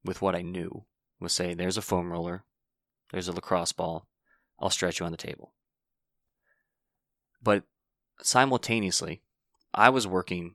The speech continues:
at a chiropractic office. Uh, when I came back from the military,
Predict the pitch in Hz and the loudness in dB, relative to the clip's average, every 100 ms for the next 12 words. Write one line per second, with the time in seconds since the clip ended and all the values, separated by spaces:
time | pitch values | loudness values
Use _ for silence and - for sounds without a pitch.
0 | - 85 87 92 87 85 78 - - - | -10 -8 -4 0 0 0 -2 -4 -10 -10
1 | - - - _ _ _ _ _ _ _ | -10 -12 -12 _ _ _ _ _ _ _
2 | _ 95 85 82 - 92 95 107 - 101 | _ -6 -4 -4 -6 0 2 2 0 0
3 | 92 92 98 90 87 87 - 87 85 82 | 2 2 -2 -6 -4 -4 -2 -4 -4 -8